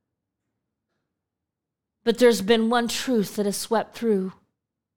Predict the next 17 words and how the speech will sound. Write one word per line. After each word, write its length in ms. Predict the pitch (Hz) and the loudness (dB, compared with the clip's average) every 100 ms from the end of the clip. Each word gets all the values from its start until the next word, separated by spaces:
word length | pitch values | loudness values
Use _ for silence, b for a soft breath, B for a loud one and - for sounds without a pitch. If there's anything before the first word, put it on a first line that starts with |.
| _ _ _ _ _ _ _ _ _ _ _ _ _ | _ _ _ _ _ _ _ _ _ _ _ _ _
and 120 | 208 214 | -2 0
that 180 | 214 | 0
truth 280 | 208 233 202 | -2 -6 -2
is 160 | 196 - | -4 -2
this. 480 | 214 185 170 - - - _ _ _ _ _ _ _ _ _ _ _ _ _ _ _ _ _ _ _ | -2 -2 -6 -12 -14 -20 _ _ _ _ _ _ _ _ _ _ _ _ _ _ _ _ _ _ _
Jesus 540 | - 247 247 220 202 | -4 -2 -2 -2 -4
is 140 | 185 - | -6 -6
King 260 | - 202 | -4 -2
of 80 | 180 | -4
Kings, 640 | - 208 180 180 156 - _ _ _ _ _ _ _ _ _ _ _ _ 220 | -4 -6 -4 -8 -14 -20 _ _ _ _ _ _ _ _ _ _ _ _ -2
and 100 | 214 | 2
he 120 | 214 | 4
left 640 | 220 233 240 - - - _ _ _ _ | 6 4 2 -4 -16 -16 _ _ _ _
the 80 | 208 | -10
splendor 460 | - 220 220 208 196 | -4 -2 -2 0 -2
of 140 | 190 | -2
heaven 500 | 185 214 175 180 | -6 -6 -6 -10